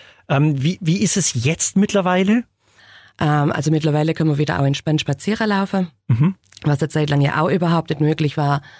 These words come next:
Speaker 2: weil die nur an der gespannten Leine eigentlich, äh, bloß gelaufen ist. Und, ähm, selbst jetzt bei Begegnungen mittlerweile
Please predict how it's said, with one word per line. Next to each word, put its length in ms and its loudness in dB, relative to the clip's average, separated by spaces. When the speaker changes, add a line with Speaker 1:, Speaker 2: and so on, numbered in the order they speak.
Speaker 2:
weil 140 0
die 100 4
nur 240 2
an 160 0
der 220 2
gespannten 400 0
Leine 340 2
eigentlich, 380 0
äh, 260 0
bloß 240 -4
gelaufen 260 -2
ist. 300 -2
Und, 920 2
ähm, 320 2
selbst 340 -2
jetzt 180 -4
bei 200 0
Begegnungen 720 0
mittlerweile 680 0